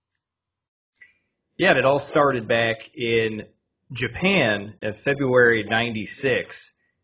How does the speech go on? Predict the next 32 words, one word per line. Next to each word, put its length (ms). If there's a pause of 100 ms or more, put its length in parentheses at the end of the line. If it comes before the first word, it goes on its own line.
(180)
which 460 (400)
it 100
was 200
a 100
huge 480
deal 300
there, 540 (400)
and 100
it 140
took 320
almost 560 (500)
two 160
and 100
a 60
half 260
years 360
for 180
it 80
to 100
make 260
it, 260 (160)
uh, 260
over 180
to 160
North 280
America, 480
which 140
it 60
came 160
out 120
in 80
September 800